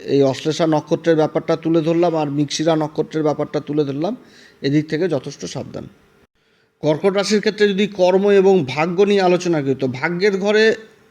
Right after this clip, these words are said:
শনিদেব অবস্থান করছে, শনি আবার কর্মেরও কারক, তো ভাগ্যের ঘরে অবস্থান করছে। আর যখন পাপী গ্রহ ভাগ্যের ঘরে অবস্থান করে, তখন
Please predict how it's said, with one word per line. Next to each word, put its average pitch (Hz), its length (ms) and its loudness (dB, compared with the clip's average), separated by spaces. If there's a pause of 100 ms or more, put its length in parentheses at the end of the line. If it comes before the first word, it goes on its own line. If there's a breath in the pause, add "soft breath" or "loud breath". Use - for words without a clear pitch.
(100)
শনিদেব 220 540 2
অবস্থান 185 420 0
করছে, 120 300 -8
শনি 180 400 0
আবার 190 220 0
কর্মেরও 220 460 2
কারক, 190 260 -2 (500 soft breath)
তো - 120 -8
ভাগ্যের 165 400 0
ঘরে 202 200 0
অবস্থান 208 420 2
করছে। 202 260 0
আর 175 100 0 (100)
যখন 165 260 -2
পাপী 180 300 -2
গ্রহ 196 200 2
ভাগ্যের 165 400 -2
ঘরে 185 180 2
অবস্থান 175 460 0
করে, 156 220 0
তখন 180 420 -4